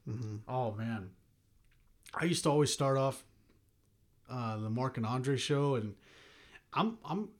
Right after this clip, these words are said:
Speaker 2: I'm still stunned by all the equipment we use, because back <laughs> when I used to start it, we were just like, "All right, guys, huddle up.
Speaker 1: Cell phone,
Speaker 2: The
Speaker 1: boom.
Speaker 2: phone's in the middle. It's
Speaker 1: Right.
Speaker 2: on airplane mode. Let's hit it."
Speaker 1: But the thing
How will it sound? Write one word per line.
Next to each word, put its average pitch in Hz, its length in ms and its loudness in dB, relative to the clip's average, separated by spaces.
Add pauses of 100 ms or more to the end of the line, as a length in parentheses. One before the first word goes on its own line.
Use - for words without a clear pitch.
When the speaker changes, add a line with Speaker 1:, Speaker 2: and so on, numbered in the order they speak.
(1040)
Speaker 2:
I'm 147 80 -6
still 220 260 4
stunned 175 400 4
by 147 80 6
all 139 180 6
the 135 120 4
equipment 147 400 6
we 117 140 0
use, 113 220 0
because 113 280 -6
back 127 260 0
<laughs> - 140 0
when 160 340 2
I 143 100 0
used 165 240 0
to 139 80 -2
start 123 320 0
it, 123 60 0
we 139 120 0
were 135 60 0
just 113 140 -2
like, 104 100 -2
"All 123 80 2
right, 120 140 0
guys, 113 220 -2
huddle 127 320 2
up. 131 160 2
Speaker 1:
Cell 131 180 -4
phone, 123 300 -4
Speaker 2:
The 135 80 4
Speaker 1:
boom. 127 80 0
Speaker 2:
phone's 151 300 8
in 151 100 8
the 151 60 8
middle. 160 440 12
It's 143 140 4
Speaker 1:
Right. 139 80 6
Speaker 2:
on 127 80 2
airplane 147 460 6
mode. 147 220 8
Let's 127 200 0
hit 143 200 4
it." 107 200 -6
Speaker 1:
But 156 140 0
the 180 80 -2
thing 208 200 4